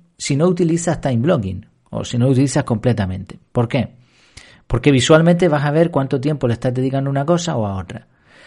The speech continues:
Pero en el método car el objetivo no es ese en sí. El objetivo es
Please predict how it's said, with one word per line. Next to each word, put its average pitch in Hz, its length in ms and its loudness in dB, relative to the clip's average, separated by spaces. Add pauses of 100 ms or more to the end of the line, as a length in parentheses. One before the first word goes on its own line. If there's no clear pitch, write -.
(160)
Pero 135 140 2
en 143 40 6
el 143 60 4
método 196 320 4
car 196 160 4
el 180 80 4
objetivo 175 720 0 (460)
no 156 300 4
es 175 180 4
ese 170 280 2
en 117 100 0
sí. - 300 -8
El 127 100 0
objetivo 156 540 4
es 185 320 -2